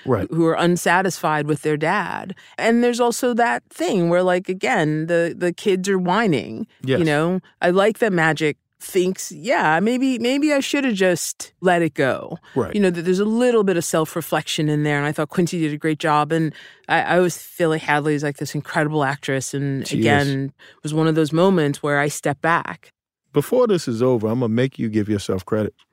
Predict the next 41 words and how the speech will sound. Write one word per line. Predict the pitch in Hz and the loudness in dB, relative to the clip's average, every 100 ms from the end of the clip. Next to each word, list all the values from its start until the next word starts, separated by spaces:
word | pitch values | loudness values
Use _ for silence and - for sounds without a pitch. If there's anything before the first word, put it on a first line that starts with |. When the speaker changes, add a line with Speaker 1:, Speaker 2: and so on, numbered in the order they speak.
| _ | _
Speaker 1:
for | 233 247 | 2 4
all | 240 | 2
of | 113 | 0
this. | 113 508 | 0 -2
Speaker 2:
<laughs> | - | 2
Speaker 1:
I'm | 170 | 2
gonna | 175 139 - | 4 2 0
force | 185 190 - | 2 2 -2
you | - 95 _ _ | -8 -10 _ _
into | 131 120 | 0 2
giving | 113 110 107 | 2 2 2
yourself | 90 92 - - | -2 -4 -6 -4
credit | - - - _ | -4 -4 -6 _
before | 123 117 120 | -6 -2 -2
this, | 117 113 - - | 0 -4 -10 -2
'cause | 240 240 | 0 4
I've | 277 208 | 2 2
seen | - 311 330 | 0 0 0
it. | 156 - _ _ _ _ _ _ _ - | 0 -4 _ _ _ _ _ _ _ 0
I've | 143 147 | 0 0
seen | - - 202 220 208 | -4 0 2 4 2
you | 175 165 165 156 | 2 2 2 2
manage | 135 135 143 165 175 147 | 0 2 4 4 0 -2
the | 151 | -4
thing | 139 147 143 131 | 0 0 0 -2
so | - 175 160 | 0 2 4
well. | 139 139 123 104 95 - - - _ | 4 2 2 0 -6 -16 -20 -20 _
It's | 165 - | -4 2
like, | 165 147 - _ _ | 2 2 -2 _ _
I | 147 160 165 | 2 4 4
understand | 196 190 - 165 160 147 127 117 - - _ _ - | 4 2 0 0 2 2 0 -2 -8 -20 _ _ 0
that | 147 139 - | 2 2 0
these | 135 160 139 | 0 2 4
actors | 143 139 - 120 | 4 2 -2 -6
step | - 120 - | 0 0 2
up | 113 117 | 0 0
and | 110 | 0
they | 110 | 0
do | 92 107 | 0 -2
their | 98 92 | 0 -2
thing. | 90 101 95 107 | -4 -6 -8 -10